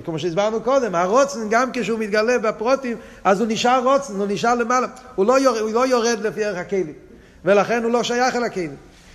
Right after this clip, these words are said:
אז אחד מהשתיים, אם הוא בגילוי, הכל בטל במציאות, אם הוא בהלם, אז ה-, אז המקבל לא מרגיש אותו בכלל. שזה הצמצום הראשון, סילוק. מוקים פונו, מקבל לא מרגיש כלום ממנו. מה שאין כן, הרממלא,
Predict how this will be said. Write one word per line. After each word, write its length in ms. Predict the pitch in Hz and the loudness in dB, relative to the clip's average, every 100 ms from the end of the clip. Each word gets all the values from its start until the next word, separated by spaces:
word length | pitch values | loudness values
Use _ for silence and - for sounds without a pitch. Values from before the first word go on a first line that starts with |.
| - - | -10 -4
אז 140 | 185 | 0
אחד 260 | 226 254 262 | 2 2 2
מהשתיים, 380 | 240 208 170 - | 2 2 0 2
אם 140 | 277 | 0
הוא 100 | 269 | 2
בגילוי, 600 | 233 208 240 262 233 202 | 0 2 4 4 4 2
הכל 240 | 190 226 226 | 0 -2 0
בטל 280 | 202 208 190 | 0 0 -2
במציאות, 580 | 175 165 160 160 170 - - - | -4 -8 -6 -4 -6 -10 -20 -2
אם 120 | 185 | 0
הוא 120 | 226 | 2
בהלם, 400 | 233 247 285 233 156 - - - | 2 2 2 0 -4 -14 -20 -6
אז 180 | 151 151 | -4 0
ה-, 200 | 165 160 156 151 175 175 | 0 -2 -6 -8 -10 -6
אז 220 | 151 147 | -4 -2
המקבל 440 | 156 165 208 180 | -4 -2 -2 0
לא 140 | 165 175 | -2 0
מרגיש 300 | 170 165 160 | -2 -4 -6
אותו 160 | 175 | -6
בכלל. 280 | 170 165 208 - - - - - - | -6 -4 -4 -4 -16 -20 -20 -20 -20
שזה 240 | - 117 147 | -12 -4 -4
הצמצום 360 | 143 170 190 | -4 -8 -6
הראשון, 280 | 202 240 165 | -4 -4 -6
סילוק. 320 | 185 240 185 - - - - | -6 -4 -4 -8 -20 -20 -8
מוקים 240 | 151 170 180 | -6 -4 -2
פונו, 240 | 247 233 - - - - | -2 -2 -8 -18 -20 -8
מקבל 380 | 160 170 214 208 | -4 2 2 2
לא 120 | 220 | 0
מרגיש 240 | 220 226 - | 0 -2 -2
כלום 200 | 277 269 | -2 -2
ממנו. 260 | 202 143 117 - - - - - - - - - - - - - | -6 -8 -12 -20 -20 -20 -20 -20 -20 -20 -20 -20 -20 -20 -20 -4
מה 180 | 147 147 | -2 0
שאין 280 | 147 175 208 | -2 -4 -2
כן, 140 | 165 | -4
הרממלא, 760 | 156 151 151 147 151 175 214 | -2 -4 -4 -6 -2 -2 0